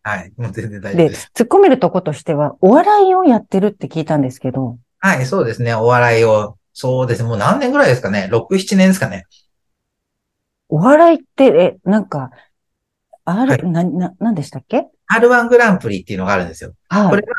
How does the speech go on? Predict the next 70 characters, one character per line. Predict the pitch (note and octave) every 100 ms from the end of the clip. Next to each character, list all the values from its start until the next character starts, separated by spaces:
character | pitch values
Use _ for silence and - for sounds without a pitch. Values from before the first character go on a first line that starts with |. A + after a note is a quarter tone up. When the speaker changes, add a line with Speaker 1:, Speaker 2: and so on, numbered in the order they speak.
| -
Speaker 1:
エ | D#3+
ム | F#3
ワ | C4+ C#4+
ン |
グ | C#4
ラ | C#4+ C#4+
ン |
プ | G3
リ | F3+
っ |
て | F3+
い |
う | F3
の | G#2+
が |
漫 | A2 A#2 A#2+
才 | B2+ A2
の | F#2+
大 | - F#2+ F2+
会 | F#2 F#2 F#2+
で、 | C#3
Speaker 2:
は | A#3+
い、 | D3
は | B2+ F3+ B2
い。 |
Speaker 1:
キ | -
ン | -
グ | F#3+
オ |
ブ | F#3
コ | F#3 D#3+
ン |
ト | A#2+
っ |
て | -
い |
う | F#2+
か | -
コ | A2+
ン |
ト | G2
の | F2+
大 | F2+ F2+
会 | F2 F2+
な | F2
ん |
で | E2+
す | -
け | D3+
ど、 | E3+ A#2 - - _ -
ア | F3+
ー | A3+
ル |
ワ | B3 B3
ン |
グ | B3
ラ | B3 F#3+
ン |
プ | C#3+
リ | G2
っ |
て | G2
ね、 | F#2
ピ | - G#3+
ン | A#3+
芸 | B3 E3+
人 | G2 F2 - _
大 | - F#2+ F2+
会 | - F2+ -
で | D#3+ G#2+ F#2